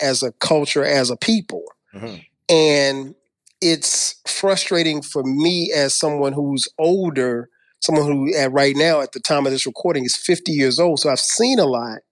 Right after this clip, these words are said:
Speaker 1: And I've al-, I'm also connected to the older generation that came before me. And I know that,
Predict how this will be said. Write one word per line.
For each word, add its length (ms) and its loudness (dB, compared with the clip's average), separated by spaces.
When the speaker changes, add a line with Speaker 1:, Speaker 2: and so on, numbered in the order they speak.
Speaker 1:
And 140 4
I've 460 -2
al-, 240 0
I'm 160 0
also 260 0
connected 520 -4
to 120 0
the 240 -6
older 300 2
generation 580 0
that 140 0
came 240 2
before 480 2
me. 320 -2
And 100 4
I 80 4
know 260 0
that, 340 0